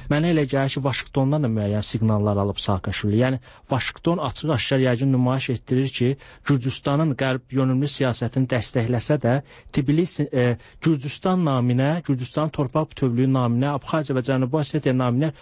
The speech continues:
Rusiya ilə, e, münasibətlərin gərginləşməsinə Amerika getməyəcək.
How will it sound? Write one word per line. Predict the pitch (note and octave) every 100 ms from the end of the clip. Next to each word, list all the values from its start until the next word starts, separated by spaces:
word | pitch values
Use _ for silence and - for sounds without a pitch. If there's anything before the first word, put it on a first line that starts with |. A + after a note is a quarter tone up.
| - -
Rusiya | F3 - D3
ilə, | C3+ C3+
e, | C#3+ B2 B2 B2+
münasibətlərin | C#3 - B2+ A#2+ D3+ D3+
gərginləşməsinə | C3+ B2 B2+ A#2 C3 A#2 D#3
Amerika | C3+ C#3 B2+
getməyəcək. | B2 C3+ - G2+ F#2+ -